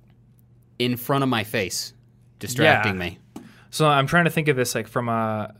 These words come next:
Speaker 2: from the perspective of, like, a mobile app, 'cause I, I realize if I'm going to the desktop app, I could just, like, mark this note as, like, auto archive, or I could mark a, a folder or a smart search as, like, auto archive, anything with this tag.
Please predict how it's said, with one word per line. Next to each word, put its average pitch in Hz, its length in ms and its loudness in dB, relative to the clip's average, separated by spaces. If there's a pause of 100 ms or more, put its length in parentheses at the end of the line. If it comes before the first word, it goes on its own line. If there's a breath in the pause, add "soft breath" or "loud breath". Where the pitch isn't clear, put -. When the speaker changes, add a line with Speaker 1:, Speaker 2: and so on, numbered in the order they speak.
(280)
Speaker 2:
from 131 180 -6
the 120 60 -6
perspective 117 520 -6
of, 110 100 -6
like, 104 200 -8
a - 20 -8
mobile 113 380 -6
app, 147 200 -6
'cause 127 140 -6
I, 131 60 4
I - 100 -4
realize 139 220 2
if 113 80 -8
I'm 117 100 -4
going 135 140 -2
to 151 60 -2
the 147 80 -4
desktop 120 360 -2
app, 107 200 -6
I 107 60 -8
could 110 120 -8
just, 107 120 -6
like, 107 140 -8
mark 107 280 -6
this 110 200 -8
note 110 140 -8
as, 107 80 -8
like, 107 160 -10
auto 104 180 -6
archive, 101 480 -10
or 110 160 -4
I 107 80 -2
could 107 180 -10
mark 110 400 -4
a, 107 380 -4
a - 100 -10
folder 113 480 -4
or 107 140 -6
a 107 60 -8
smart 107 340 -8
search 107 220 -10
as, - 80 -14
like, 104 200 -12
auto 107 200 -6
archive, 107 400 -10
anything 107 240 -10
with 110 80 -12
this 117 100 -16
tag. 107 460 -8